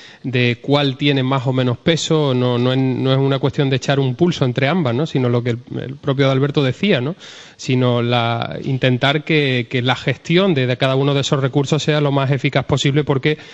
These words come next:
eh, sin duda el, el principal damnificado es el, el paciente, ¿no? Que es el que sufre en, en último lugar la, las consecuencias de esa, de esa mala gestión, ¿no? En el caso de Canarias hemos visto cómo, además, pues prácticamente todos los partidos políticos que tienen representación en el Parlamento han pasado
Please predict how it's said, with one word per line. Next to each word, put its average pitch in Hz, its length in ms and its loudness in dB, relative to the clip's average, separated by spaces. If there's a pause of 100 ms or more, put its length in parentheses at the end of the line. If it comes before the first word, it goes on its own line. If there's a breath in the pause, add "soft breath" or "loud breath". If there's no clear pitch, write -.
(240 loud breath)
eh, 131 220 2
sin 131 280 0
duda 147 360 2
el, 131 240 0
el 123 360 0
principal 135 440 0
damnificado 139 540 0
es 135 80 2
el, 127 340 0
el 127 160 -2
paciente, 160 500 0
¿no? 127 140 0
Que 135 80 -2
es 127 100 -2
el 131 140 -4
que 131 100 0
sufre 147 440 0 (380 loud breath)
en, 123 460 -2
en 131 140 0
último 139 320 0
lugar 135 260 -2
la, 139 240 -2
las 123 160 -4
consecuencias 135 640 -2
de 135 100 -2
esa, 123 420 -4
de 127 80 -4
esa 131 160 -6
mala 127 240 -4
gestión, 143 440 -6
¿no? 151 120 -6
En 160 100 -4
el 131 120 -6
caso 143 260 -4
de 147 140 -2
Canarias 156 440 -6
hemos 139 200 -4
visto 151 320 -6 (360 loud breath)
cómo, 143 400 -2
además, 139 540 -4
pues 151 120 -4
prácticamente 143 520 -4
todos 143 180 -2
los 143 120 -4
partidos 135 320 -6
políticos 139 420 -4
que - 80 -8
tienen 139 240 -4
representación 139 680 -8
en 139 60 -4
el 135 240 -6
Parlamento 147 540 -6
han 160 140 -6
pasado 147 460 -6